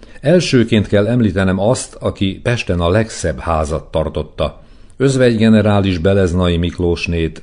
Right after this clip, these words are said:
báró Podmanicki Anna Máriát. Ajtaja nyitva volt minden idegennek, minden magyarnak és nem magyarnak, ha születés vagy érdem, ajánlották.”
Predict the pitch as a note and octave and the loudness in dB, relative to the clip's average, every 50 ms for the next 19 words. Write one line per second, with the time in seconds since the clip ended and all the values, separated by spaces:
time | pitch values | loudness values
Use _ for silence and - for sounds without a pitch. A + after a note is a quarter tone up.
0 | - G#2+ D#2 E2+ F2 E2+ E2+ E2+ D#2+ - - F#2+ D#2 E2 E2 E2+ E2 D#2+ - - | -12 -8 -4 -2 0 0 0 0 -2 0 -2 -2 -2 0 -2 -2 -4 -4 -6 -6
1 | - F#2 E2 D#2 D#2+ D#2+ D#2+ D#2 D2+ D2+ D2 C#2 C#2 C2+ C2+ C2 C2+ A#1+ - - | -6 -4 -4 -2 -2 -2 -2 -2 -4 -4 -4 -6 -6 -8 -10 -10 -10 -12 -12 -14
2 | - - - - - - - - - - - - - - - - - - - D3 | -20 -20 -20 -20 -20 -20 -20 -20 -20 -20 -20 -20 -20 -20 -20 -20 -10 -4 0 2
3 | F3+ F3+ - B2 A2+ G#2+ G2 F2 F2+ F#2 - - - - - - - - G2+ G#2 | 2 2 4 4 4 4 4 4 2 -2 -6 -20 -20 -20 -20 -16 -8 -2 0 0
4 | G#2 - E2+ D#2+ D#2+ D2 D2+ D2+ C#2+ C#2+ - G2+ B2+ C3+ A#2+ G#2+ G2 G#2+ G#2+ F2 | 0 0 0 -2 -2 -2 -2 -6 -6 -4 0 0 2 2 2 2 2 2 2 2
5 | F#2 F2 D#2 E2+ E2 E2 E2 D#2+ D#2+ D2+ D2 - - - - - F2+ F#2 F#2+ F#2+ | 0 0 0 0 0 0 -2 -2 -2 -4 -6 -10 -20 -18 -10 -4 -2 0 0 0
6 | E2 F2 E2+ E2 E2 E2+ F2 E2+ D2 E2+ E2 E2 D#2+ D#2+ D#2+ D#2+ D#2+ - D2+ - | 0 0 0 0 0 0 0 0 0 0 0 0 -2 -2 -4 -4 -4 -6 -6 -6
7 | - F#2 F2+ F2+ F2+ F2 F2 E2+ E2 E2+ E2 D#2+ D#2+ D#2 D#2+ D#2+ D#2+ - - - | -4 -4 -2 -2 0 0 0 -2 -2 -2 -2 -2 -2 -2 -4 -4 -6 -10 -20 -20
8 | - - - - - - - - F#2 F2+ F2+ - - - C3 A#2+ G2 D#2+ - - | -20 -20 -20 -20 -20 -16 -8 -2 -2 -2 -2 -2 -6 -4 -2 0 0 0 -2 -2
9 | E2+ F2 F#2 F#2 - - - - D#2 D2 - - F2+ F2+ F2+ E2+ D2+ E2+ E2 E2 | -2 -4 -4 -4 -4 -6 -4 -4 -4 -6 -6 -6 -4 -4 -4 -2 -2 -2 -2 -2
10 | F2 - - - - - G2 E2+ D2+ C#2 C2+ C2 C2 B1+ C2 - - - - - | -4 -8 -12 -18 -14 -8 -8 -6 -6 -6 -8 -10 -10 -12 -12 -14 -16 -16 -16 -16
11 | - - - - - | -16 -18 -20 -20 -20